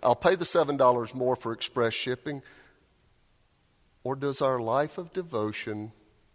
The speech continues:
lead us to be prepared? I've mentioned this image before, but I love this image, so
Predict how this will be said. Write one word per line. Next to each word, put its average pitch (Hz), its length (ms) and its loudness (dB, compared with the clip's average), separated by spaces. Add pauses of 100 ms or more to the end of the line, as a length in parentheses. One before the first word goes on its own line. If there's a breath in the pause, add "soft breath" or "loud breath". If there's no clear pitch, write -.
(840)
lead 110 240 -4
us - 160 -6
to 110 80 -12
be 104 160 -8
prepared? - 840 -12 (3500 soft breath)
I've 139 100 4
mentioned 147 340 0
this 120 140 -4
image 139 380 0
before, 113 500 0
but 113 180 2
I 110 100 6
love 120 460 2
this 107 220 -6
image, 117 380 -4
so 117 340 0